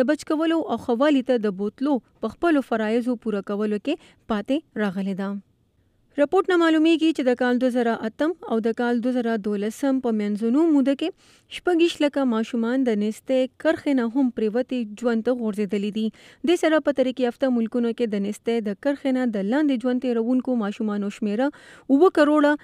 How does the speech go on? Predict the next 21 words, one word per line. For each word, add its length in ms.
او 160
پنځه 380
شپېته 340
لکه 260
ته 80
رسېدلې 480
ده. 100
په 140
دې 60
اړه 260
خرابترین 580
رپورټونه 360
د 140
یونان 500
او 100
آیسلینډ 480
په 140
اړه 380
راښکاره 420
شوي 260
دي. 80